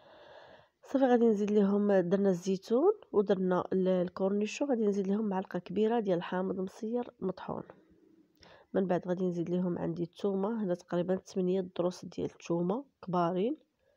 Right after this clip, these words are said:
غادي ن-، ن-، هكا نحكهم ولا ن-، نعصرهم على هاد الشكل هذا.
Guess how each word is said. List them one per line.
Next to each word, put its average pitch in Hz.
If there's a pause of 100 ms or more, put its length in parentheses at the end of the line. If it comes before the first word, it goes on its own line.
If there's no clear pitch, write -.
(600)
غادي 185
ن-، 180
ن-، 175 (140)
هكا 226
نحكهم 185
ولا 165
ن-، 208 (200)
نعصرهم 170
على 160
هاد 165
الشكل -
هذا. 175